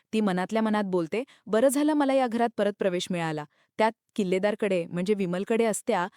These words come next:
तर डीएनए रिपोर्ट बदलवूच शकले नसते." हा सगळ्यात मोठा खुलासा आहे की रुपालीने रिपोर्ट बदलला. रुपाली हसते, "हां, पण आता टेन्शन नाही. आता शेवटचा घाव घालून अर्जुन आणि सायलीची खात्री पटवून देईन की कसं मैना आणि सदा सायलीसारखाच विचार करतात.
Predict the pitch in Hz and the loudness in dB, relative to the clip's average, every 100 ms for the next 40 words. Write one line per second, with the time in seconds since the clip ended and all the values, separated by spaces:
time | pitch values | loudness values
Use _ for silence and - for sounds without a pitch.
0 | _ - 247 208 208 233 254 233 254 220 | _ 0 2 2 0 0 0 2 0 2
1 | 180 175 214 - 208 170 160 151 - 156 | 0 0 -2 -2 -6 -4 -4 -6 -8 -10
2 | - _ - 302 - - 190 - - 240 | -12 _ -4 -4 -2 -2 -4 -2 0 0
3 | 262 240 240 247 233 190 175 175 160 202 | 2 0 0 -2 0 0 0 -2 -2 -2
4 | 277 233 190 208 247 285 311 381 - _ | 0 0 0 0 2 4 2 0 -12 _
5 | _ - 233 240 233 190 170 160 151 - | _ -2 2 6 4 4 0 0 -4 -10
6 | _ _ _ - 208 226 254 262 208 - | _ _ _ -4 0 2 0 0 -2 -2
7 | 247 - - - 294 277 _ _ - 262 | -4 -6 -20 0 2 2 _ _ -2 0
8 | 226 262 214 180 220 208 175 165 196 269 | 0 0 -2 -2 -2 -2 -2 -4 -4 -2
9 | 269 233 214 247 226 214 202 208 208 208 | 0 2 2 0 0 0 2 0 0 -2
10 | 175 220 240 254 247 185 190 220 226 196 | 0 0 0 0 0 -2 -4 -6 -4 -4
11 | 170 214 185 175 190 196 208 175 - _ | -4 -2 0 0 0 0 0 -2 -10 _
12 | - 269 254 285 247 220 233 247 240 220 | -2 0 2 2 2 2 2 0 0 0
13 | 254 233 185 214 208 - 208 180 151 160 | 0 0 -2 0 -2 -4 -6 -6 -4 -6
14 | 151 151 156 | -6 -8 -8